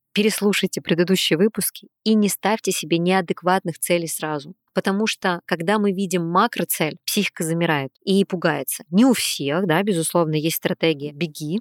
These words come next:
и начинает что-то делать, да, «бей, беги, замри». Но, как правило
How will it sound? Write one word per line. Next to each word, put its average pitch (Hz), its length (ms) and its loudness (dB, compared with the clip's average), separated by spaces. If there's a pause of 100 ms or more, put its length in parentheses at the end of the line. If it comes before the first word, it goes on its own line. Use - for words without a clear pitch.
и 180 120 2
начинает 165 600 0
что-то - 300 -10
делать, 202 480 0
да, 180 240 2
«бей, 180 180 2
беги, 151 260 -4
замри». 165 400 2 (120)
Но, 208 200 2
как - 220 -4
правило 196 560 0